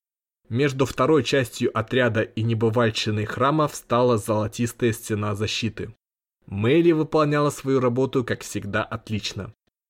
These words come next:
Дюк ухватил Мигеля за плечо и буквально поволок вперёд к своим, где заклятие сможет избавить от жуткого визга. «Дюк!»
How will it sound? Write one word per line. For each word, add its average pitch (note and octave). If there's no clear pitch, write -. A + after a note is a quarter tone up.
Дюк D#3+
ухватил C#3
Мигеля A#2+
за A2+
плечо B2
и D3+
буквально D#3
поволок D#3+
вперёд C#3+
к -
своим, C#3
где B2+
заклятие C#3
сможет B2
избавить A#2
от G#2
жуткого A2
визга. G#2+
«Дюк!» G#3+